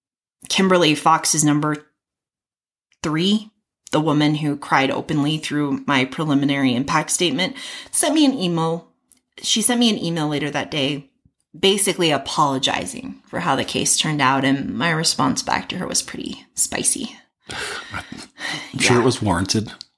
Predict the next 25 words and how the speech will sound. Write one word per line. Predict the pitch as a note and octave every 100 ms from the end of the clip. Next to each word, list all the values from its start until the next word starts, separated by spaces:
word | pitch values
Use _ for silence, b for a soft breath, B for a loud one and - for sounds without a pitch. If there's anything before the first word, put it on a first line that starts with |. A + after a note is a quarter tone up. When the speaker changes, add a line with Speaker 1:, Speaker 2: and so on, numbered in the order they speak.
| _ -
Speaker 1:
It | B3+
was. | D#3+ D3 - - _ B B B B B _
And | F3+ F#3
the | F#3+
last | F#3+ G3 -
time | G3 G3
I | F#3
saw | F#3+ F3
most | F3+ F3+ -
of | F3
my | F3 E3+
biological | D#3 D#3 E3 D#3+ - D#3+
family | - D#3 E3
members, | D#3 C#3+ D3 C#3+ -
they | C#3
were | D3+ D3
in | - D3+ D3 D3+
the |
lobby | D3 C#3+ D3 C#3+
of | D3 D3+
the | -
courthouse | - D#3 - - D#3+ -
hugging | C#3+ D#3+ D#3+
and | C#3+ A2+ C3+ - _ _ _ _ _ _ -
crying | - D3+ C#3+ C#3+